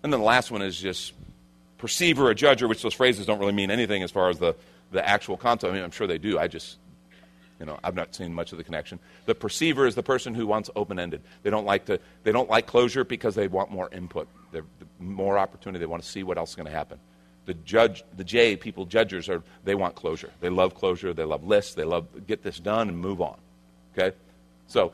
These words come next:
in an organization, you want a lot of J's working there. If you're gonna have some P's moving around, you need some J's to help, you know.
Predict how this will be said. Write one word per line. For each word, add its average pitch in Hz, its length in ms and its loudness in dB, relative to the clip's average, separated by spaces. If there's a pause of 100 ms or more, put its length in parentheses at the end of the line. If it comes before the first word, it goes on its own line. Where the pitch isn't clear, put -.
(100)
in 123 100 0
an 123 60 0
organization, 135 520 4
you 107 60 -4
want 113 100 0
a - 20 2
lot 107 120 4
of 92 60 -10
J's 98 240 0
working 101 260 0
there. 98 140 -2
If 101 80 -4
you're 104 80 -4
gonna 107 120 -4
have 110 100 0
some 101 140 -8
P's 131 380 0 (180)
moving 127 180 2
around, 127 200 4
you 131 60 0
need 131 140 2
some 98 120 -6
J's 82 420 -2 (160)
to 92 80 -8
help, 87 220 0 (420)
you 101 100 -4
know. 76 100 -8